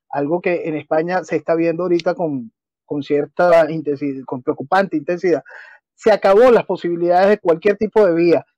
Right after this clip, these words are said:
bien sea legal, jurídica, legislativa y mucho menos electoral, para poderle poner fin a este proceso. Entonces, si eso es así desde el principio,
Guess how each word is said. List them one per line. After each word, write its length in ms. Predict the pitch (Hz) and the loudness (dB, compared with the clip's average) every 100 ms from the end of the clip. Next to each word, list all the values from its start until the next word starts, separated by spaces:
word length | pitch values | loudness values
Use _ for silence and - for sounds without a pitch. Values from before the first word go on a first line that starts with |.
| _ | _
bien 180 | 151 170 | -8 -6
sea 360 | - 185 180 170 | 0 2 4 4
legal, 580 | 156 143 185 190 196 180 | 2 0 2 4 2 0
jurídica, 1000 | 160 160 190 190 190 180 180 170 156 - _ | -4 -2 0 0 -2 0 2 2 0 -4 _
legislativa 680 | 151 139 147 135 202 202 185 | -8 -4 -4 -4 0 4 4
y 40 | |
mucho 220 | 160 151 175 | 2 -6 -8
menos 240 | 180 175 | -4 -2
electoral, 460 | 180 151 175 160 156 - _ | -4 -2 0 0 -2 -12 _
para 140 | 185 170 | -4 0
poderle 440 | 165 175 208 202 _ | 0 2 0 -2 _
poner 320 | 196 180 196 | -2 0 -2
fin 340 | - 262 202 - | 0 0 0 -4
a 200 | 156 156 | -6 -4
este 240 | 147 - | -4 -6
proceso. 480 | 160 175 240 226 - - _ _ - | -8 -2 2 0 -2 -20 _ _ -20
Entonces, 600 | 180 214 214 - 226 _ _ _ | 0 2 4 2 0 _ _ _
si 240 | _ 180 | _ 0
eso 220 | 185 190 254 | 0 4 2
es 80 | |
así 200 | 254 254 | 4 2
desde 260 | 220 165 220 | 2 4 4
el 60 | 226 | 2
principio, 580 | 247 220 208 185 208 | -2 -2 -2 0 -2